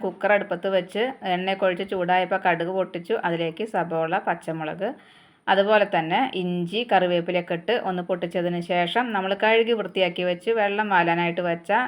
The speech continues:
നുറുക്ക് ഗോതമ്പ് അതിലേക്ക് ഇട്ട് കൊടുത്തു. ഒന്ന് രണ്ട് മൂന്ന് പ്രാവശ്യം ഒന്ന് ഇളക്കി കൊടുത്തതിന് ശേഷം വെള്ളം ഒഴിച്ചിട്ട് അടച്ച് വെച്ച് രണ്ട് വിസിൽ വരുത്തി. അതിന് ശേഷം അതിലേക്ക് നാളികേരം ചേർത്തു. അങ്ങനെ നമ്മുടെ നുറുക്ക് ഗോതമ്പ് ഉപ്പുമാവ് റെഡിയായി.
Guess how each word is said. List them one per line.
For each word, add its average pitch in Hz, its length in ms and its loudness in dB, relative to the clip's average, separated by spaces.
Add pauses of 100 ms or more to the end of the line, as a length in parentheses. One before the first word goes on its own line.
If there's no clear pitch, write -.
(120)
നുറുക്ക് 180 340 -6
ഗോതമ്പ് 175 380 0
അതിലേക്ക് 175 360 -2
ഇട്ട് 175 200 -8
കൊടുത്തു. 170 260 -4 (160)
ഒന്ന് 175 300 -2 (440)
രണ്ട് 202 240 4 (100)
മൂന്ന് 196 220 0
പ്രാവശ്യം 185 360 2
ഒന്ന് 185 160 -2
ഇളക്കി 170 280 0
കൊടുത്തതിന് 175 400 0 (120)
ശേഷം 165 360 2 (100)
വെള്ളം 175 320 2
ഒഴിച്ചിട്ട് 170 360 0 (120)
അടച്ച് 170 340 0
വെച്ച് 160 260 -2
രണ്ട് 190 300 0
വിസിൽ 175 320 -4
വരുത്തി. 170 320 0 (380)
അതിന് 262 280 4
ശേഷം 175 380 2
അതിലേക്ക് 170 420 -2
നാളികേരം 160 640 0
ചേർത്തു. 165 340 -2 (160)
അങ്ങനെ 175 260 -4
നമ്മുടെ 185 240 -6
നുറുക്ക് 226 340 -4
ഗോതമ്പ് 160 380 0
ഉപ്പുമാവ് 165 440 0
റെഡിയായി. 214 360 2